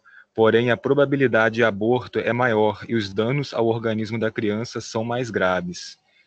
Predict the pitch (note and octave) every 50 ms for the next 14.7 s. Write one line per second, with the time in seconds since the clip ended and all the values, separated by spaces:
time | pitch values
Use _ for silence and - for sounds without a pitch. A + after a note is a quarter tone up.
0 | _ _ _ _ _ _ _ _ - G#2 G2+ G#2 G#2+ G#2 G#2 F2+ - - - A2
1 | G#2+ A2 A2 G2+ F2+ B2 C3+ C#3 - C3+ A#2+ A#2+ A#2+ A2+ A2 G#2+ F#2+ G#2 G2+ G2
2 | G#2 G#2+ G#2+ A#2 A2+ G#2 G2+ G#2 G#2+ A2+ A2+ - A#2 A2+ G2+ G2 A2+ A#2+ - -
3 | B2 A#2 A#2 A2+ A#2 A2 G#2+ A2 G#2 - A2+ G#2+ A2 A2 G#2 - - G#2 A2 A2+
4 | A2+ A2 - - A2 - - - G#2 G#2+ - F#2+ G#2+ A#2+ A#2 A2 G#2+ G#2+ G#2+ G#2+
5 | - - F2+ F2+ F#2 - _ _ _ - - _ _ _ - G#2+ G#2 G#2 G#2 G#2+
6 | A2 A2 G#2 A2 A2+ A2+ G2+ F#2 G#2 G#2+ G#2+ G2+ G#2+ G#2 - G2+ G#2+ G2 G2 G2+
7 | G2+ - - A2 - A2+ G#2+ - - G#2 G#2 G#2+ G#2 - A2+ A2+ A2 A2+ G#2 G2+
8 | G2+ G2 G2+ F#2+ G#2+ G2+ A2 A#2 A2+ - - - F#2 E2+ F2+ F2 F#2 F#2+ A#2 B2
9 | A2+ G2+ F#2 - A#2+ B2+ C3+ D3 C#3+ - - C3+ B2+ - - A2 G#2+ G#2+ A2+ A#2+
10 | A#2+ B2 A#2+ A#2+ A#2+ - _ _ _ _ _ _ _ _ _ _ _ _ _ _
11 | - - - - - G#2+ G#2 G2+ G2 F#2 F#2 - - - - - - - - A2
12 | - - - - A2+ A#2 - - A#2 A#2 G#2+ A2+ G#2+ G2+ G#2+ A2+ A#2+ A2+ G#2+ G2
13 | F#2+ F#2 G#2 G#2 G2 - - A2+ G#2 G#2 G#2 G2+ F#2+ G2 - - A#2 A#2+ A#2 -
14 | A#2 G#2 G#2+ G#2 G2 G2+ B2 A#2+ - B2+ A#2+ A#2+ B2 B2